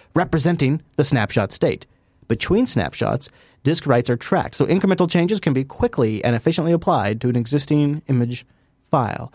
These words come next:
Datto D B is designed to run on any Linux device, from small test virtual machines to live production servers, with minimal impact on I O or C P U performance. Since the driver works at the block layer, it supports most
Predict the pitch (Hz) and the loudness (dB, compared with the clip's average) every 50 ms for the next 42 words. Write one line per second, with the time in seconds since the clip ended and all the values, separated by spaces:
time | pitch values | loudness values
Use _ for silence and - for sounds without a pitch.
0 | - - - - - 156 165 165 147 156 143 165 170 143 143 143 151 156 156 151 | -20 -20 -8 -4 -2 0 0 2 2 0 2 2 0 2 2 2 2 2 2 2
1 | 160 160 160 165 180 - - 202 202 214 214 185 180 185 202 190 - 202 170 170 | 2 2 2 0 0 0 0 0 0 2 2 2 0 0 0 -2 -2 -2 0 0
2 | 175 196 196 - - 143 143 - - - 180 185 196 208 220 214 - - 202 202 | 0 0 0 0 -2 -2 -2 -2 -2 -2 0 0 2 0 0 -2 -2 -2 0 0
3 | 202 - 156 135 139 190 214 - 277 262 226 170 135 - 143 120 110 110 135 151 | 0 -2 -2 -2 -2 -2 0 0 -2 0 0 0 0 0 0 0 0 -2 -2 -4
4 | - - _ _ _ _ _ _ _ - 127 - 135 127 131 143 165 185 180 - | -6 -10 _ _ _ _ _ _ _ -10 -4 -2 0 2 2 2 2 0 0 0
5 | 196 170 170 170 170 - 190 175 - 165 143 131 135 123 131 120 135 135 151 165 | 0 0 0 0 0 -2 -2 -2 0 0 0 0 0 0 0 0 0 0 0 2
6 | 175 165 156 165 170 165 156 120 113 - - 127 127 123 120 - - 123 147 170 | 2 2 0 0 0 0 0 0 -2 -2 -4 -2 -2 -2 -2 -2 -2 0 0 2
7 | 180 151 127 123 - - 127 120 - 139 127 117 117 113 - 113 107 - 151 147 | 2 2 2 2 2 2 0 0 0 -2 -2 -2 -2 -4 -6 -4 -2 0 0 0
8 | 110 73 62 - - _ _ _ _ _ _ - - 123 104 - 113 113 120 117 | 0 -2 -6 -8 -14 _ _ _ _ _ _ -2 -2 0 0 0 0 2 2 2
9 | 120 117 120 113 117 120 120 - - - 135 127 - - 120 117 110 135 156 185 | 2 0 0 0 0 0 0 -2 -4 -2 -2 0 0 0 0 2 2 2 2 2
10 | 170 - - 113 104 - 101 135 139 - - - - - 123 117 - 135 - 151 | 0 0 0 0 2 2 0 0 -2 -4 -10 -10 -4 -2 -2 0 0 0 0 2
11 | 156 156 143 135 131 117 120 131 151 175 240 285 269 - - | 0 0 0 0 0 0 0 2 2 2 2 2 0 -2 -6